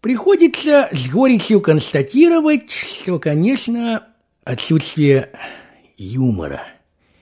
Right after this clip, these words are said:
и большая целеустремленность на получение пиздюлей, она есть в природе человеческой, и когда ее как-то так человек придерживает, маскирует, то он продолжает как-то жить, существовать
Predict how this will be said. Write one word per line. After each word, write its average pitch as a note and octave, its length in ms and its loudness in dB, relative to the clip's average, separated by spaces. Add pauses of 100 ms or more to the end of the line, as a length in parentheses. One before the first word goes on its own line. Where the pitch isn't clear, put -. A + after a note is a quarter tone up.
(180)
и G2+ 60 -12
большая B2 680 -8
целеустремленность C3+ 960 0
на A#2 80 -4
получение B2 560 -2
пиздюлей, A2+ 920 2 (800)
она B3+ 320 0
есть C#4 480 2 (100)
в - 160 -16
природе A#3+ 380 2
человеческой, A2 880 0
и G3+ 240 -4 (400)
когда A#3 320 -4
ее A#3+ 320 0
как-то A#3 320 -6
так A3+ 340 -8
человек - 320 -8
придерживает, G#3+ 640 -2
маскирует, B3 640 -4
то G#3+ 140 -4
он - 160 -12
продолжает F3+ 580 -8
как-то - 220 -16
жить, E3 200 -12
существовать - 580 -10